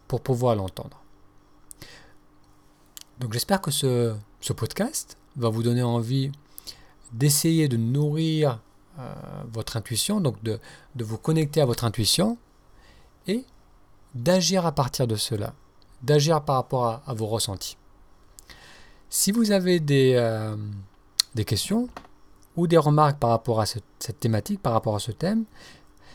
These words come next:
je vous invite à aller sur pratiquer trait d'union la trait d'union méditation point com, barre oblique,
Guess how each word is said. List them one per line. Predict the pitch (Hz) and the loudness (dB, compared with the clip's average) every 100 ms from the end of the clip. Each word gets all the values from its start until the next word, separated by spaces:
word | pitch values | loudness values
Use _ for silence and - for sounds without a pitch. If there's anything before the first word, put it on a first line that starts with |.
| - | -20
je | - 151 | -6 -2
vous | 175 | 2
invite | 185 180 175 | 4 2 4
à | 143 | 6
aller | 123 123 | 6 4
sur | 123 - 95 | 2 0 -4
pratiquer | - - 147 147 143 143 151 147 143 135 | -6 -4 -2 -2 -4 -2 0 2 2 0
trait | 127 | -2
d'union | 113 117 117 | -2 -2 0
la | 113 117 120 117 | 0 2 2 0
trait | - | -2
d'union | 110 110 110 | -2 0 0
méditation | 110 104 110 107 110 | 0 -2 -2 -2 -2
point | 98 107 | -2 -4
com, | - 175 165 | 2 4 6
barre | 139 120 | 4 4
oblique, | 113 113 160 202 | 0 0 0 0